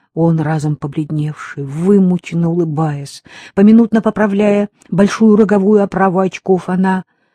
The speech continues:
совершенно опрокинутым лицом, пружинисто приподнимаясь и опускаясь на носках, словно пытаясь так заглянуть в его лицо, чтобы увидеть его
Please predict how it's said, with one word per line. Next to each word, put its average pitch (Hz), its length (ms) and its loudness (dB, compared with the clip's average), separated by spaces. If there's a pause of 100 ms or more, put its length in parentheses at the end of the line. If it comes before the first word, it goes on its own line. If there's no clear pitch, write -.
(360)
совершенно 175 540 -8
опрокинутым 175 600 -8
лицом, 151 680 -8 (560)
пружинисто 165 720 -6
приподнимаясь 165 800 -8
и 160 40 -6
опускаясь 151 560 -10
на 156 100 -6
носках, 170 500 -8
словно 165 380 -4 (400)
пытаясь 185 640 -4 (420)
так 269 280 -2
заглянуть 175 640 -2
в 151 60 -10
его 175 200 -2
лицо, 185 320 -4
чтобы 185 300 -4
увидеть 196 420 -2
его 196 320 -2